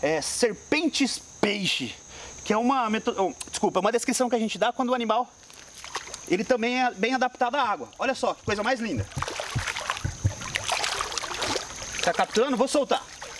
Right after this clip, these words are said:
Foi embora, feliz. Que coisa mais linda, bicho, você tá doido. Pronto, essa aqui já foi.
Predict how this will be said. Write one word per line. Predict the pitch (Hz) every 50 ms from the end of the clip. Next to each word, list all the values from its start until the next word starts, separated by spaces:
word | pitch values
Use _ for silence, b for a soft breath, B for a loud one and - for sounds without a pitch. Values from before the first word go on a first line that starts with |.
| - - - - - - - - - - - - - - - - - - - - - - - - - - - - - - - - - - - - - - - - - - - - - - - - - - - - - - - - -
Foi | - 277 277
embora, | 240 233 220 202 185
feliz. | 165 - 240 233 240 294 311 277 202 139 - - - - - - - - - - - - - - - - - - - - - - - - - - - - - - - - - - - - - - - - - - - - - -
Que | - -
coisa | - - 147 135
mais | 131 135 123 98
linda, | 98 104 135 151
bicho, | 151 - - - - -
você | - 123
tá | - 160
doido. | 147 123 101 95 - - - - - - - - - - - - - - - - - - - - - -
Pronto, | - 160 208 233 214 160 - - - - - - - - -
essa | - 107 135 - 165
aqui | 156 - 170
já | 170 196 170
foi. | - - 165 196 240 254